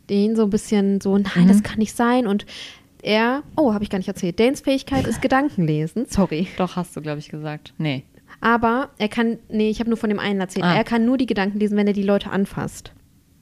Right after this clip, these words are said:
Speaker 2: Mhm.
Speaker 1: Ne?
Speaker 2: Mhm.
Speaker 1: So, und dann, äh, sagt er zu ihr, während die halt in diesem, während die diese Verurteilung von
Speaker 2: Mhm.
Speaker 1: ihr da besprechen, sagt er halt zu,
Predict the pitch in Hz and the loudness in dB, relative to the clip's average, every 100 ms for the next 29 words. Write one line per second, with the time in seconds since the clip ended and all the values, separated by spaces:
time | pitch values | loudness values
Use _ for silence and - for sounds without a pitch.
0 | _ 156 147 135 156 170 143 _ _ _ | _ -4 -2 -2 -4 -4 -12 _ _ _
1 | _ _ _ _ _ _ - 202 254 427 | _ _ _ _ _ _ 0 2 2 0
2 | _ 180 160 180 277 - - _ 196 196 | _ -2 2 4 2 -4 -20 _ -4 -2
3 | 190 185 185 196 214 - 202 196 208 - | -2 -4 -4 -2 -2 -2 -4 0 -2 0
4 | 214 - 196 208 190 202 208 202 202 185 | -2 -2 2 2 4 4 4 2 0 0
5 | 185 - 180 180 185 180 175 180 - - | -2 -8 -6 -2 0 0 -2 -6 -16 -20
6 | _ _ _ _ _ _ - - - 202 | _ _ _ _ _ _ -20 -18 -8 0
7 | 196 202 196 180 175 175 190 190 - 226 | 2 2 0 -2 -2 -2 4 4 6 4
8 | 214 - 208 196 196 - - 185 185 226 | 4 2 2 2 0 -4 -2 2 6 6
9 | 254 - - - - 208 196 190 - 196 | 4 -10 -20 -18 0 2 4 0 -2 -4
10 | 190 202 - 208 208 214 - - - - | -4 -4 -4 -6 -4 -6 -6 -18 -20 -14
11 | - 202 208 196 185 - 196 185 | -4 -2 2 2 0 -4 -2 0